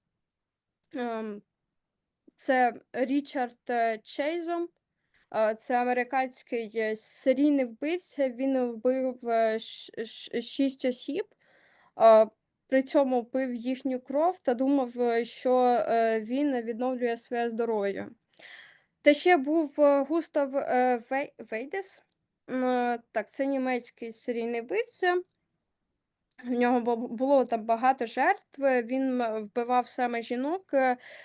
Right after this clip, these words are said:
а, пив їхню кров, е, та н-, насилував. Ось.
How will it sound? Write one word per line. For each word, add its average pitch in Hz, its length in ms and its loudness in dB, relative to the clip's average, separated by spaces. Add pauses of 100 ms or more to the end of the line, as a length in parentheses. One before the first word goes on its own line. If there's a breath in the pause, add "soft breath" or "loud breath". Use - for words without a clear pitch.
(320 loud breath)
а, 233 340 10 (680)
пив 285 180 -2
їхню 240 360 -8
кров, 330 380 -6
е, 247 160 0
та 254 260 0
н-, 233 440 -8
насилував. 226 760 -8 (220)
Ось. - 400 -14